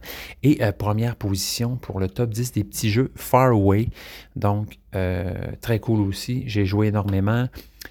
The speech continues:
Là, j'ai hâte de l'avoir en vrai, j'ai hâte de le partager avec mes amis, euh, donc, et, euh, de, de, voilà,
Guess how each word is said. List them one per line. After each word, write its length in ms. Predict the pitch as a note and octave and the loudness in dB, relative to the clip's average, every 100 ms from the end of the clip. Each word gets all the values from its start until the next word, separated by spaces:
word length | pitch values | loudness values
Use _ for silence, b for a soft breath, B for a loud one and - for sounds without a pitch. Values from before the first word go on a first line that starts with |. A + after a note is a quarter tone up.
| B _ G2 | B _ -2
Là, 340 | G2 A2 A2+ | 2 4 2
j'ai 160 | G2 G2 | 4 2
hâte 140 | A2+ | 4
de 80 | G#2+ | 2
l'avoir 280 | F#2+ G#2+ G#2+ | 4 2 2
en 140 | G2+ | 0
vrai, 240 | G2 G#2+ | 2 0
j'ai 140 | G#2+ G2 | 2 2
hâte 160 | G#2 | 2
de 60 | G#2 | 0
le 40 | F#2 | 0
partager 760 | F#2+ - G2+ F#2+ G2+ G#2+ G#2+ | -2 0 0 2 0 0 0
avec 220 | F#2 G2 | -2 0
mes 200 | G2+ F#2+ | 0 2
amis, 380 | G2 G2 G#2 G#2+ | 2 2 0 0
euh, 320 | F#2 F#2 F2+ | -2 -2 -4
donc, 320 | F#2 G2 G2 F2+ | -4 -4 -4 -6
et, 180 | - - | -6 -6
euh, 80 | F#2 | -4
de, 220 | F#2 F2+ - | -2 -4 -2
de, 160 | F#2+ - - - B B B B | -4 -4 -6 -10 B B B B
voilà, 300 | G2 G2 F#2+ | 6 6 4